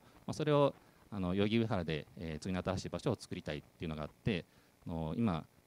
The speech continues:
不動産投資に特化したクラウドファンディングっていうのがあるんですけれども、まあ、それで先日、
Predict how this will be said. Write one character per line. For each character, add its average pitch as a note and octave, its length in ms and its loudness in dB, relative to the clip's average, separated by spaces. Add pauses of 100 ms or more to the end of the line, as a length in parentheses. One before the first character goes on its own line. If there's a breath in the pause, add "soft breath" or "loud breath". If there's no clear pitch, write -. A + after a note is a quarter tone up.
不 B2 60 2
動 B2 160 8
産 C3+ 200 2
投 E3+ 180 4
資 - 120 -2
に F#2 80 0
特 - 180 0
化 A2 120 0
し - 80 -6
た E2+ 120 -4
ク - 140 -6
ラ G2 80 4
ウ G2+ 40 2
ド G2+ 60 2
フ - 80 -2
ァ A2+ 80 0
ン F#2+ 80 -4
デ D#2+ 80 -6
ィ - 20 -6
ン D2+ 40 -6
グ D2 100 -10
っ - 20 -6
て - 260 -10
い - 0 -
う - 20 0
の E2 80 0
が D#2+ 60 -2
あ - 20 -2
る F2 80 -4
ん D#2+ 40 -6
で D2+ 60 -8
す - 80 -12
け D#2+ 80 -8
れ D2 60 -4
ど D#2+ 80 -6
も、 F#2 220 -2 (160)
ま - 40 -2
あ、 - 20 -4
そ - 80 0
れ C#3 60 2
で C3+ 80 0
先 C3 160 4
日、 A2+ 380 0